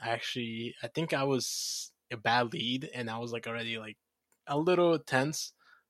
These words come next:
Uh, I ended up winning. I went to his chat, and then he was just, like, kind of, like, trash talking, and,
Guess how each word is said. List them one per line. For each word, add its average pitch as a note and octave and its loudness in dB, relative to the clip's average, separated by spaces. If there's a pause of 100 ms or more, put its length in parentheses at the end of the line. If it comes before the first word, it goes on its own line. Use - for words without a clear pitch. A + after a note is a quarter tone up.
(100)
Uh, A2 0 (120)
I A#2+ 6
ended B2+ 6
up A2+ 2
winning. A#2+ 4
I A2+ 0
went A2+ 2
to A#2 0
his A2+ -2
chat, A2 2 (120)
and A2+ -4
then A2 -6
he A#2 -4
was A2 -2
just, A#2 -6
like, G#2+ -6 (500)
kind G3 6
of, G#3+ 4
like, E3 6
trash A#2+ 2
talking, C#3 6
and, A2+ -4